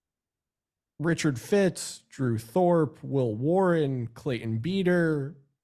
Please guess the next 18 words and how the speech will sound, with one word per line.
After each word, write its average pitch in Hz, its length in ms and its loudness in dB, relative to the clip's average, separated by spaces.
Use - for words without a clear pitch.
Brock 127 280 -2
Selvage, 170 1080 0
Chase 127 340 -2
Hampton, 170 840 2
Randy 151 300 0
Vasquez, 170 680 0
Johnny 135 360 -6
Brito, 165 840 0
Mitch, 170 520 -6
Mitch 170 320 -2
Spence, 170 440 -2
none 170 280 -2
the 156 100 0
richer. 160 580 -2
The 175 80 0
list 226 240 2
goes 180 200 2
on. 120 280 -6